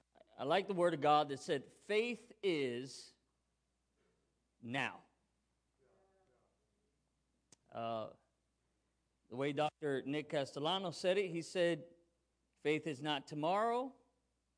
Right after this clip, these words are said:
Faith is not coming. Faith is now." Another thing he said that really impacted me was, "We build our own reality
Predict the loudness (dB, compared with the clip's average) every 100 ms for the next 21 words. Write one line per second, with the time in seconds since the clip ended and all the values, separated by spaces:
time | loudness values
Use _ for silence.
0 | _ _ _ _ _ _ _ _ _ -2
1 | -2 -2 -6 -2 0 0 -4 -8 _ 0
2 | 2 0 -4 -8 -16 _ _ _ _ _
3 | _ _ _ 0 0 -2 -2 2 2 2
4 | -2 -12 -18 _ _ _ _ _ _ _
5 | _ _ _ _ _ _ _ _ -8 -2
6 | 0 0 -4 -14 _ _ _ _ _ _
7 | _ _ _ _ _ _ _ _ _ _
8 | _ _ -8 0 0 2 0 -2 -6 -2
9 | 0 0 -2 0 0 0 -4 -6 -4 -2
10 | -2 -4 -6 -4 0 2 0 -2 -4 -4
11 | 2 6 6 4 2 2 4 2 2 0
12 | 0 2 4 2 0 -4